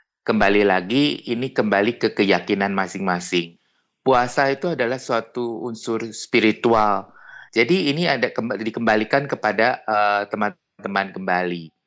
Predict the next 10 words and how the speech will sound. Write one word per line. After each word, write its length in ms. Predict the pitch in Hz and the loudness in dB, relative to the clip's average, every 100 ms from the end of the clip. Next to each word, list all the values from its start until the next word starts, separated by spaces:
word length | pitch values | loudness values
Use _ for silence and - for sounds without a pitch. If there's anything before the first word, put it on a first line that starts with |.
| _ - | _ -14
ya. 160 | 90 - - - _ | -14 -14 -20 -20 _
Kalau 240 | 139 139 131 | 2 4 4
Anda 320 | 135 135 135 | 2 2 0
merasa 840 | 135 131 123 - 147 139 127 - - - | 0 0 -2 -2 2 2 2 -2 -10 -12
Anda 320 | 117 117 120 117 | -8 -4 -4 -6
niat, 640 | 127 123 123 143 175 _ _ _ _ _ _ _ | -8 -8 -4 -4 -6 _ _ _ _ _ _ _
ya 120 | - 113 | -12 -10
silakan 560 | - 117 110 120 113 113 | -6 -6 -4 -6 -6 -6
Anda 240 | 101 104 | -6 -6
menjalaninya. 1120 | 104 98 92 90 87 90 85 87 85 82 78 | -8 -6 -4 -4 -6 -8 -8 -4 -2 -4 -6